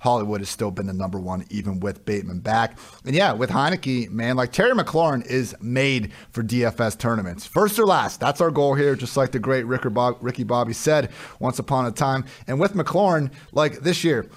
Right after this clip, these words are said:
he's finished as the wide receiver three, wide receiver four, wide receiver five, wide receiver nine.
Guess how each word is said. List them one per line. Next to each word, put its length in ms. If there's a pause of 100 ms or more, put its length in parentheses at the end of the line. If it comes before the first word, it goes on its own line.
(120)
he's 160
finished 260
as 140
the 80
wide 160
receiver 320
three, 380
wide 180
receiver 340
four, 380
wide 220
receiver 280
five, 500
wide 180
receiver 300
nine. 380